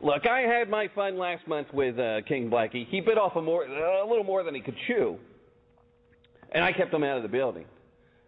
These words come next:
But I got a bigger surprise, something that will rock the foundation of the Empire to its very core,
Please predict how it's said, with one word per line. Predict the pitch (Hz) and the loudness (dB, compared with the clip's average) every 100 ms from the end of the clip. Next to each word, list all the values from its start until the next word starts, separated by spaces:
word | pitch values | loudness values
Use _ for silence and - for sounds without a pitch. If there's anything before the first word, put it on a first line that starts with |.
| _ - | _ -2
But | 180 | 2
I | 208 | 2
got | 220 185 | 2 0
a | |
bigger | 131 214 233 214 - | 2 2 2 0 -2
surprise, | - 127 92 85 - - - | -2 0 0 -4 -12 -14 -2
something | 254 254 226 | 0 2 2
that | 190 | 2
will | 180 143 113 | -2 -2 -2
rock | 151 196 160 - - - - - | 2 2 0 -6 -20 -20 -8 -2
the | 160 | 2
foundation | 196 185 165 175 156 - 139 92 | 4 2 2 0 0 -2 -4 -2
of | 165 | -2
the | 160 185 | 0 0
Empire | 220 - 160 127 | -2 0 -2 -2
to | 175 | -4
its | 165 | -2
very | 156 156 131 | -2 -2 -4
core, | - 156 95 | -2 0 -2